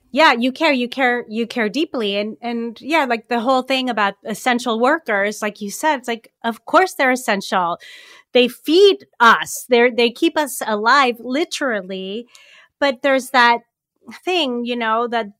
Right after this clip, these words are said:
dichotomy. There are essential workers, but they're also treated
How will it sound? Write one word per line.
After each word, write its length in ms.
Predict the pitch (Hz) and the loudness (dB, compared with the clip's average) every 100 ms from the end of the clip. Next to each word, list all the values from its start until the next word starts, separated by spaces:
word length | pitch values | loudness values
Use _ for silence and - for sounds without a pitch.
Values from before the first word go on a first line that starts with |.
| - | -2
dichotomy. 1000 | 226 233 - 254 262 240 208 208 214 247 | -2 0 4 6 6 2 -2 -2 -4 -6
There 280 | 190 208 196 | -2 2 6
are 200 | 233 269 | 8 6
essential 500 | 254 254 214 220 196 | 4 -2 -4 -4 -4
workers, 400 | 190 180 202 202 | -4 -4 -6 -6
but 160 | 233 233 | -8 0
they're 160 | 233 | 2
also 340 | 247 269 269 254 | 4 2 0 -8
treated 560 | - 226 208 196 180 | -6 -8 -6 -6 -8